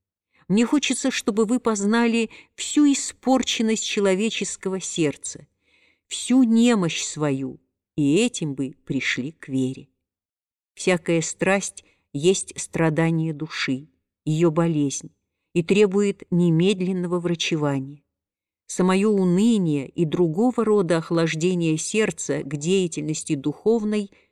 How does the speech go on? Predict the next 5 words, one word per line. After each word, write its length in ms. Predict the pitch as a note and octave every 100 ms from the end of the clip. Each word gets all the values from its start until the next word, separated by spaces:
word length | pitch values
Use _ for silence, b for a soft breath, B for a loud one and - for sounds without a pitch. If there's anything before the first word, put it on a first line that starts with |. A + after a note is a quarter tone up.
| b
суть 480 | - - G#3 G#3 -
болезни. 640 | F3+ E3 D3 C3+ - D#3+ _ _ _ _ _ _ _ _ _
Подобно 680 | - G3+ C#4 B3+ B3+ C4 -
как 200 | - B3+
человек, 680 | - - B3 B3+ G#3 C#3+ -